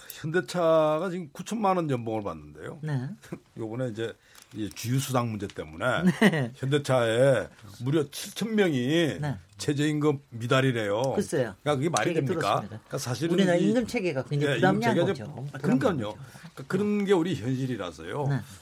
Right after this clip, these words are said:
Speaker 1: 사실은 이 지금 최저임금 가지고
Speaker 2: 음.
Speaker 1: 정말 어려운 근로자들은 눈물 흘리고 있는데 정말 구천만 원,
Speaker 2: <laughs> 네.
Speaker 1: 그 신입사원이 오천오백만 원이래요.
Speaker 2: 네.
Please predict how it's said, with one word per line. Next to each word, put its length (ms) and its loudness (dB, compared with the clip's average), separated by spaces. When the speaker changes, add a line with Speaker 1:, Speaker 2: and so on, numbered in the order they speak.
Speaker 1:
사실은 1000 -4
이 480 0
지금 220 -2
최저임금 540 -2
가지고 880 -2
Speaker 2:
음. 20 -16
Speaker 1:
정말 420 0
어려운 320 4
근로자들은 1200 2
눈물 320 -2
흘리고 200 2
있는데 560 0
정말 380 0
구천만 480 2
원, 280 -2
Speaker 2:
<laughs> 120 -2
네. 120 -8
Speaker 1:
그 80 -4
신입사원이 640 2
오천오백만 760 2
원이래요. 520 -2
Speaker 2:
네. 80 -2